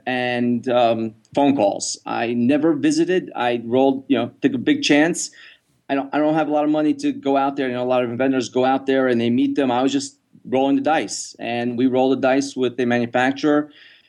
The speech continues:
They came back. It was down to two of them. One of them had a little bit better quality, and that was it. I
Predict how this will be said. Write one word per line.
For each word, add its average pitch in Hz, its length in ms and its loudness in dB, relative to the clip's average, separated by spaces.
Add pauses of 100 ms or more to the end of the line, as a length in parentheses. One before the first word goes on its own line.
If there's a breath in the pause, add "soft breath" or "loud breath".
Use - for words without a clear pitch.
(140)
They 139 140 2
came 139 280 0
back. 139 240 -2
It 135 60 0
was 123 140 -4
down 139 160 2
to 127 80 -4
two 208 180 -2
of 196 80 2
them. 196 220 -4
One 156 220 2
of 143 40 2
them 151 160 2
had 135 220 -2
a 139 40 0
little 147 200 2
bit 147 100 0
better 147 200 0
quality, 151 680 -2 (400)
and 147 300 0
that 147 100 0
was 147 140 -2
it. 220 120 0
I 117 340 -4